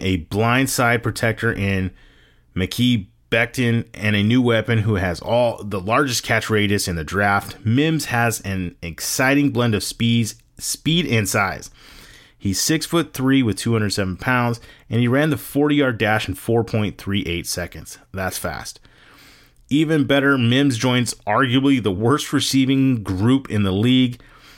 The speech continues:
The top of the Jets receiving depth chart includes Brashard Perriman, Jamison Crowder, Josh Doxson, Vincent Smith, and Quincy Enunwa.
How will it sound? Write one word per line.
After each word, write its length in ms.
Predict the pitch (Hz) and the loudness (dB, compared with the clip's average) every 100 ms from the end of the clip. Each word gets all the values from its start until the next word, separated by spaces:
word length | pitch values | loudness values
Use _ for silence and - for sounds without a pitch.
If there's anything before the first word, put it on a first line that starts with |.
| - _ _ - | -20 _ _ -6
The 100 | 87 | -4
top 360 | - 127 131 | 0 0 0
of 100 | 131 | -2
the 80 | 104 | -2
Jets 400 | 87 123 117 - | 0 0 0 0
receiving 400 | 104 - 117 110 | -2 2 2 2
depth 240 | 107 107 | 0 -2
chart 300 | - 110 110 | 0 0 0
includes 440 | 101 92 104 92 - | -2 -2 -2 -2 -4
Brashard 520 | - 82 85 80 80 | -6 -4 -4 -6 -4
Perriman, 500 | - 139 143 143 135 | 0 2 4 4 2
Jamison 480 | 104 87 82 - 82 | 0 -4 -6 -8 -6
Crowder, 440 | - 127 123 120 | 0 2 2 2
Josh 380 | 101 87 78 - | 0 -2 -4 -8
Doxson, 580 | - 120 117 - 135 120 - - - - _ 90 | -2 0 0 0 -2 -2 -6 -20 -20 -20 _ -6
Vincent 480 | 87 120 120 95 | -2 0 0 -2
Smith, 520 | - - 117 123 127 - | -2 0 2 2 0 -4
and 240 | 101 92 | -4 -4
Quincy 380 | - 123 120 123 | -2 -2 0 0
Enunwa. 600 | 101 92 120 117 85 71 | 2 2 2 2 -2 -6